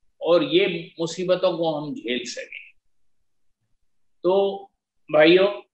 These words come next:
मैं तो एक ही चीज आप लोगों से कहूंगा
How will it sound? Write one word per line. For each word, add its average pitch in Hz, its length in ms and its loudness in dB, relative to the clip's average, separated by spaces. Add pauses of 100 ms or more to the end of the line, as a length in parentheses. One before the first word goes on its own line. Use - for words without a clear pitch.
(380)
मैं 165 240 -2
तो 180 140 -4
एक 180 240 4
ही 190 100 -4
चीज 180 260 -2
आप 160 220 0
लोगों 165 440 -2
से - 240 -10 (600)
कहूंगा 151 560 2